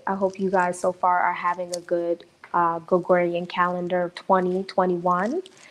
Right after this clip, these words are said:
even though officially, um, the New Year's doesn't start until, uh, spring equinox,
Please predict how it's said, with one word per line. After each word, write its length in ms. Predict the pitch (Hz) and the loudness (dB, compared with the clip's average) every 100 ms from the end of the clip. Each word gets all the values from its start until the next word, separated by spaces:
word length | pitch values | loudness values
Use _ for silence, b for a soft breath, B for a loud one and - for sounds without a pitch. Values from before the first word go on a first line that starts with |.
| B B - | B B -2
even 280 | 202 190 185 | 2 4 4
though 220 | 180 180 | 4 2
officially, 800 | - - 262 - 208 196 254 311 _ _ B B B - | -2 4 4 4 2 2 0 -4 _ _ B B B 0
um, 420 | 185 180 175 175 - - | 2 0 -6 -8 -10 -2
the 100 | 190 | 2
New 120 | 185 | 2
Year's 360 | 185 180 180 180 | 2 0 -2 -2
doesn't 280 | 180 180 | -4 -4
start 340 | 175 190 180 180 | -6 -4 -2 -4
until, 720 | 175 - - 190 185 240 302 - _ _ _ - | -8 -8 -4 -2 0 0 -4 -8 _ _ _ -4
uh, 200 | 180 175 | -4 -4
spring 460 | - - 185 175 - | -10 -6 -2 -2 -4
equinox, 920 | 175 - 180 180 226 - - - | -6 -4 -4 -6 -10 -14 -20 -20